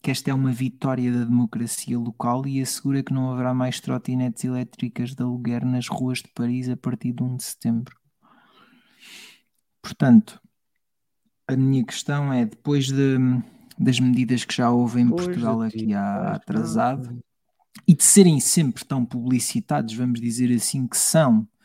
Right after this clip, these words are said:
Speaker 1: sejam, eh, sejam trotinetes elétricas alugadas, que efetivamente,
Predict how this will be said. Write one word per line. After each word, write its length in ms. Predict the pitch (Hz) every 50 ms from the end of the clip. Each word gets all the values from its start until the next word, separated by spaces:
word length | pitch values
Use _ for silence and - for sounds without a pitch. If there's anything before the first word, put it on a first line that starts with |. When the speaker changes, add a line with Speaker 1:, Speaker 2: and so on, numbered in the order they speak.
| _ - - -
Speaker 1:
sejam, 1040 | - - - - 131 127 123 113 110 127 127 127 123 123 123 123 127 127 123 123 104 95
eh, 680 | 120 120 113 107 107 104 98 95 92 82 62 - - -
sejam 400 | - - - 127 117 117 123 120
trotinetes 580 | - - 120 110 - 127 123 123 120 113 - -
elétricas 520 | 127 123 113 110 127 120 - 131 120 113
alugadas, 480 | 127 127 123 143 156 170 170 170 165 -
que 160 | - - 214
efetivamente, 1000 | 208 - 220 208 202 - 196 170 156 151 139 139 143 151 170 180 - - - -